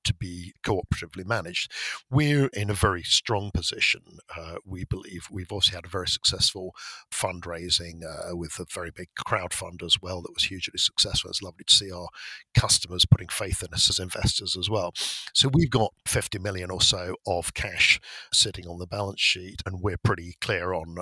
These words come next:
our route to profitability. That's well planned out now. So we're not having to jerk the rudder, as it were, to turn in a different direction. Um,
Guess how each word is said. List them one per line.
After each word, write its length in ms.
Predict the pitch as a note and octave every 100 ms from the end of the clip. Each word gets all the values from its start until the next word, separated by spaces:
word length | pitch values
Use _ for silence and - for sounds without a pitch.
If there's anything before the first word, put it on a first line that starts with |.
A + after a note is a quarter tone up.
| -
our 120 | F#2+
route 260 | E2 F2+ -
to 80 | -
profitability. 800 | F#2+ E2+ F#2 F2 G2+ F2 - D#2+
That's 220 | F2 -
well 180 | F#2 E2+ -
planned 380 | - F2 E2 F#2
out 380 | F2+ E2 - -
now. 340 | - - F2+ - - - - -
So 220 | - A2+
we're 300 | A2+ A#2+ C3
not 240 | B2 A2 -
having 340 | G2 F#2 F2+ -
to 540 | - G2 F#2 F2 F2 -
jerk 380 | G2+ G#2+ F#2 -
the 180 | G2+ F#2
rudder, 380 | F#2+ F#2+ F2 F#2 A2
as 160 | F#2+
it 80 | G2
were, 200 | F#2+ F#2 -
to 80 | -
turn 300 | - G2 F2+ E2+
in 160 | F#2+ F2
a 60 |
different 340 | F#2 F#2 G2+ -
direction. 500 | G2+ F#2+ - - - - - - - - -
Um, 240 | A#2+ B2+